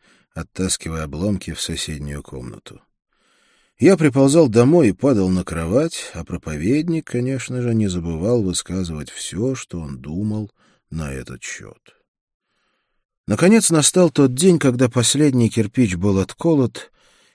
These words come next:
и я отбросил в сторону опостылевший лом. Взяв фонарь, я перегнулся через край и осветил мрак. Моим глазам предстало узкое помещение с замусоренным полом,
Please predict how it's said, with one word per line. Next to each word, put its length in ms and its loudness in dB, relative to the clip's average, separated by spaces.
и 100 2
я 160 8
отбросил 580 2
в 100 -8
сторону 760 0
опостылевший 1000 -6
лом. 420 -14
Взяв 320 2
фонарь, 400 2
я 100 2
перегнулся 580 0
через 340 -4
край 360 -2
и 120 -4
осветил 580 -2
мрак. 480 -14
Моим 240 0
глазам 440 0
предстало 480 0
узкое 400 0
помещение 720 0
с 40 -4
замусоренным 760 -2
полом, 500 -6